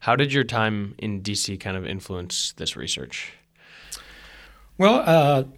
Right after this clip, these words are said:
Speaker 2: you know, this is a good example of how you don't know what you're gonna end up working on in life. Uh, I only worked on this because I was looking for work in nineteen ninety-three, and so starting January nineteen ninety-four, I started working on the N V R A.
Speaker 1: Uh-huh.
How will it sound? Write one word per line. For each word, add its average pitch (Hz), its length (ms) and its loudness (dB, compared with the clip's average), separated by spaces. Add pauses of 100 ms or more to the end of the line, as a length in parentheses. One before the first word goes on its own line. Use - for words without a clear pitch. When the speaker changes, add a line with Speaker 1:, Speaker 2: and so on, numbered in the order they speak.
(140)
Speaker 2:
you - 80 -6
know, 151 100 0
this - 160 -4
is 156 100 -2
a 147 40 2
good 135 120 8
example 123 420 2
of 104 80 0
how 110 100 0
you 107 140 0
don't 113 240 0
know 113 100 -2
what 104 160 -2
you're 101 100 -6
gonna 98 160 -4
end 98 140 -4
up 92 140 -8
working 98 260 -8
on 90 140 -10
in 90 120 -12
life. 92 400 -10
Uh, 90 400 -10
I 104 300 -8
only 120 220 0
worked 131 260 2
on 104 140 0
this 98 180 0
because 101 300 -6
I - 20 -2
was 95 140 -6
looking 104 200 -6
for 95 160 -8
work 110 400 -4
in 95 300 -8
nineteen 107 320 -10
ninety-three, 98 720 -6
and 92 380 -12
so 98 240 -8
starting 95 400 -6
January 98 380 -4
nineteen 98 240 -8
ninety-four, 95 640 -6 (100)
I - 100 8
started 92 200 -4
working 101 260 -8
on 90 80 -8
the 90 80 -12
N 95 120 -8
V 92 100 -10
R 90 140 -6
A. 107 320 -6
Speaker 1:
Uh-huh. 107 200 -6